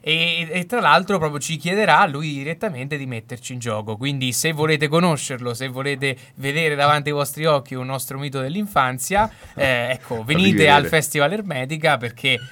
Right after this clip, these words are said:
Speaker 1: c'è una piccola prenotazione da fare tramite i nostri canali social, ma davvero molto semplice e basilare. Ecco, venite a conoscerlo perché ne vale davvero la pena. Tra l'altro dedicato anche lui agli attacchi d'arte contemporanea.
Speaker 2: Sì, poi è anche molto simpatico lui.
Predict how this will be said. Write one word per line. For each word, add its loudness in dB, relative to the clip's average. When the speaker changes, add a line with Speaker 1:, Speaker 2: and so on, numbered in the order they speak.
Speaker 1:
c'è -2
una 2
piccola -2
prenotazione -6
da -4
fare 2
tramite -6
i -8
nostri -8
canali -8
social, 0
ma 0
davvero -6
molto -4
semplice -4
e -6
basilare. -2
Ecco, -8
venite 0
a -2
conoscerlo -2
perché -4
ne -4
vale 2
davvero -4
la -4
pena. -8
Tra -6
l'altro -6
dedicato -4
anche -6
lui -6
agli -6
attacchi -8
d'arte -10
contemporanea. -12
Speaker 2:
Sì, -4
poi 2
è 6
anche 2
molto 0
simpatico 0
lui. -4